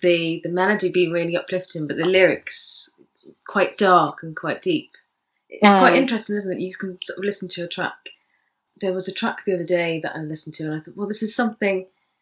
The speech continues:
Speaker 1: that I've heard before growing up, Crusaders, Street Life."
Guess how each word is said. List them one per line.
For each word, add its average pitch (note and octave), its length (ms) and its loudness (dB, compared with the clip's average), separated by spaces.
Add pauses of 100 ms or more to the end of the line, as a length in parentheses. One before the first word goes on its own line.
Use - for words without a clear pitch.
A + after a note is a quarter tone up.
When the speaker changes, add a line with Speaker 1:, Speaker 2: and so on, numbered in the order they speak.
(260)
Speaker 1:
that - 100 -4
I've - 80 -14
heard G#3 280 4
before F3+ 400 4
growing F3+ 340 6
up, E3+ 240 0 (200)
Crusaders, F3+ 680 4
Street - 460 0
Life." C#3 260 -4